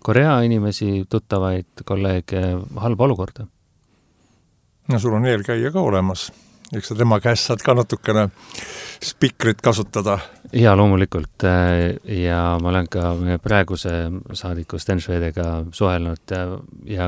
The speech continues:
Speaker 1: ka teiste inimestega saatkonnas, et, äh, no see on ka selline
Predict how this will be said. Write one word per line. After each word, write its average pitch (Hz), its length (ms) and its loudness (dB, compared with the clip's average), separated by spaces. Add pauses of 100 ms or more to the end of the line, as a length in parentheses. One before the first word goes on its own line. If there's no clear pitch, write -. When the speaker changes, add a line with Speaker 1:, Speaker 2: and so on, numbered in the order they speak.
Speaker 1:
ka 90 160 -6
teiste 98 240 -2
inimestega 87 400 -2
saatkonnas, 87 560 -6
et, - 240 -20
äh, 92 140 -4 (1000)
no 107 80 2
see 117 140 6
on 104 80 4
ka 98 100 8
selline 87 300 2